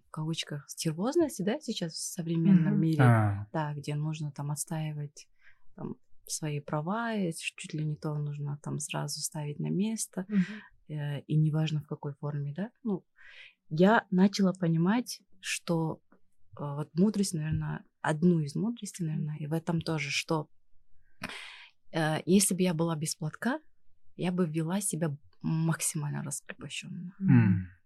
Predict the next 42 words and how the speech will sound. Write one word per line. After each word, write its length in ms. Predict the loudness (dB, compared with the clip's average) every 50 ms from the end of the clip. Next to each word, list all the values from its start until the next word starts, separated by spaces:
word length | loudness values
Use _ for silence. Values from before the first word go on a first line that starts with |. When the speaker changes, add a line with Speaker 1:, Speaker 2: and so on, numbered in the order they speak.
| _ -18 -12
Speaker 1:
Раскрепощенно 920 | -10 -8 -4 -4 -4 -4 -4 -4 -4 -4 -2 2 2 4 4 4 4 2 2
не 320 | 0 2 2 2 2 2 0
в 60 | -2
хорошем 420 | -4 -4 -2 -2 -2 -4 -8 -12 -8
плане, 380 | -4 -4 -2 -2 -2 -4 -4 0
а, 140 | 0 2 2 2
Speaker 2:
Мгм. 80 | 2
Speaker 1:
наверное, 460 | 0 -2 -2 -4 -4 -4 -4 -6 -6 -8 _ -20 -20 -20 -18 -16
в 20 | -14
худшем. 440 | -10 -8 -6 -6 -4 -6 -6 -6 -8 _ _ _ _ _ _ -20 -20 -20 -20 -20 -20 -20 -20 -20 -20 _ _ -4
Я 220 | 0 2 4 6
уверена, 600 | 6 6 6 8 8 8 8 8 6 4 4 2
что 200 | 0 -2 -6 -8
если 260 | -8 -6 -6 -8 -8 -10
бы 80 | -12
кто-то 280 | -8 -6 -6 -4 -2 -2
мне 140 | -2 0 -2
что-то 240 | -2 -4 -6 -6 -6
сказал, 260 | -6 -4 -4 -4 -4
я 100 | -4 -6
бы 120 | -6 -6
могла 340 | -4 -4 -4 -6 -6 -8 -8 -2
послать, 480 | -2 -2 -2 0 -2 -4 -2 0 2 4
Speaker 2:
Мгм. 100 | 4 4
Speaker 1:
обматерить, 800 | 2 2 2 0 2 2 2 2 2 2 0 -2 -4 -8 -10 -14
потому 280 | -16 -12 -6 -4 -4 -4
что 160 | -2 -2 -2 -2
я 160 | 0 0 0
знаю, 300 | 0 0 0 0 0 -2
что, 200 | -2 -4 -2 2
ну, 240 | 4 4 4 4 4 0 -8 -14 -14 -16 -18 -20 -6 -2
по 80 | 2 4
мне 140 | 6 4 4
скажешь: 260 | 4 2 2 4 4
«Ну, 100 | 2 4
Айпери 500 | 4 4 4 4 4 4 6 4 4 4 2
вот 140 | 2 0
так 160 | 0 -2 -2 -2
сказала, 420 | -2 0 0 0 2 2 4 2
вот 100 | 2 2
так 160 | 0 -4 -2 0
послала». 540 | -2 -2 0 0 -2 -2 -2 -4 -6 -8